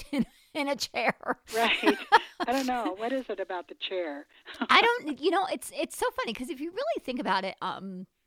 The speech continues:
Speaker 1: like, the chair to me is a place of rest.
Speaker 2: Right,
Speaker 1: We
Speaker 2: right.
Speaker 1: sit and rest. And so if you really think about it, it's when we're resting is when God can use us
Speaker 2: That's
Speaker 1: the
Speaker 2: true.
Speaker 1: most.
Speaker 2: That's true. When our minds aren't going
Speaker 1: That's
Speaker 2: crazy
Speaker 1: right.
Speaker 2: about what we have to do next or
Speaker 1: Exactly.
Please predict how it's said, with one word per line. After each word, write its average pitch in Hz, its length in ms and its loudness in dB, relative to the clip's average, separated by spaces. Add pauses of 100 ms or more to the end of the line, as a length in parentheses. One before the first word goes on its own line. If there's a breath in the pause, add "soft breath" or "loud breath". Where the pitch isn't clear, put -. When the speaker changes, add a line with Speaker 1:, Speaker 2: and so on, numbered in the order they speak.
(120)
Speaker 1:
like, 247 200 -4
the 277 80 -4
chair 262 500 0 (140)
to 240 80 -6
me 214 280 -4
is 208 120 -6
a 196 60 -8
place - 360 -10
of 185 160 -10
rest. - 680 -6
Speaker 2:
Right, 294 420 -4 (140)
Speaker 1:
We 294 140 2
Speaker 2:
right. 480 80 -2
Speaker 1:
sit 349 360 2
and 208 180 -6
rest. 208 400 0
And 208 160 -8
so 226 240 -2
if 214 160 -6
you 233 120 -10
really 359 320 -4
think 226 260 -8
about 208 240 -6
it, - 100 -10
it's - 120 -18
when 254 180 -8
we're 220 200 -6
resting 175 600 -4
is 180 100 -12
when 190 200 -10
God 185 240 -2
can 175 200 -10
use 175 220 -10
us 165 320 -14 (220 soft breath)
Speaker 2:
That's 185 160 -6
Speaker 1:
the 190 100 -8
Speaker 2:
true. 180 260 0
Speaker 1:
most. - 340 -8 (340 loud breath)
Speaker 2:
That's 208 180 -2 (100)
true. 240 420 -2
When 185 140 -10
our 175 120 -8
minds 190 400 -4
aren't 175 340 -4
going 180 240 -4
Speaker 1:
That's 196 140 2 (100)
Speaker 2:
crazy 262 60 -2
Speaker 1:
right. 285 180 2
Speaker 2:
about 170 160 -6
what 180 160 -2
we 180 80 -6
have 170 200 -2
to 170 80 -14
do 175 140 -4
next 170 360 -4 (120)
or 160 200 -10 (260 soft breath)
Speaker 1:
Exactly. 233 680 0